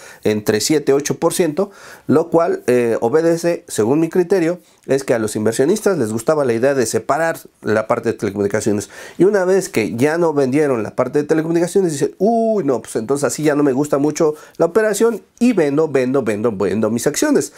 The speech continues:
Pero eso no quiere decir que esté en crisis Televisa, es una parte, es un movimiento meramente especulativo,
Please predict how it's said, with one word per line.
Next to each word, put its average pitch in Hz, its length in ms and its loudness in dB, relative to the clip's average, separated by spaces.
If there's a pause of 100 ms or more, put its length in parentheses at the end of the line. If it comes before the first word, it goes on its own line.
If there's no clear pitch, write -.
(320)
Pero 220 140 4
eso 240 100 2
no 214 120 2
quiere 190 140 2
decir 180 260 2
que - 80 0
esté 135 240 -2
en 135 120 -2
crisis 131 360 -4
Televisa, - 440 -2
es 262 140 0
una 196 260 0
parte, 135 280 0
es 208 120 -2
un 196 300 2 (280)
movimiento 147 1000 0
meramente 143 460 0
especulativo, 208 840 0